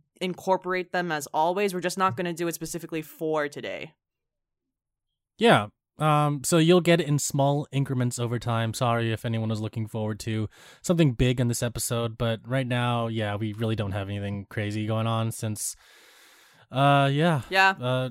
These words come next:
Speaker 2: busy, busy, just busy life.
Speaker 1: Yep.
Speaker 2: Busy life in,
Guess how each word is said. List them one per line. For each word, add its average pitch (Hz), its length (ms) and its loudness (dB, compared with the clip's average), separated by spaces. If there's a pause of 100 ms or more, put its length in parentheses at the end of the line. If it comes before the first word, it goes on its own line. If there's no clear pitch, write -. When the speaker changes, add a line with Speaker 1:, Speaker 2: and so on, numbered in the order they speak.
(680)
Speaker 2:
busy, 139 260 0
busy, 135 260 -2
just 190 220 0
busy 127 220 2
life. 98 200 -2
Speaker 1:
Yep. 226 300 2
Speaker 2:
Busy 110 220 -6
life 87 260 -10
in, 92 200 -10